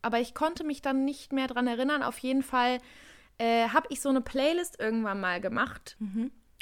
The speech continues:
Speaker 1: wo ich immer mal wieder Mini-Künstler reinpacke,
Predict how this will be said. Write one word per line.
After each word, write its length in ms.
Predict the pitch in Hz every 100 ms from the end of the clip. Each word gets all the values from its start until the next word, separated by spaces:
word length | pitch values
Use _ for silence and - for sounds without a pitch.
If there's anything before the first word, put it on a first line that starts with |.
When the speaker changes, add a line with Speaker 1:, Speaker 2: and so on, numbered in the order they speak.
| -
Speaker 1:
wo 160 | 262 277
ich 180 | -
immer 220 | 294 330 311
mal 280 | 294 277
wieder 480 | 247 262 254 247 247 - -
Mini-Künstler 1120 | 233 240 294 330 330 311 277 269 247 - 226 214
reinpacke, 760 | 202 202 208 - 208 - 240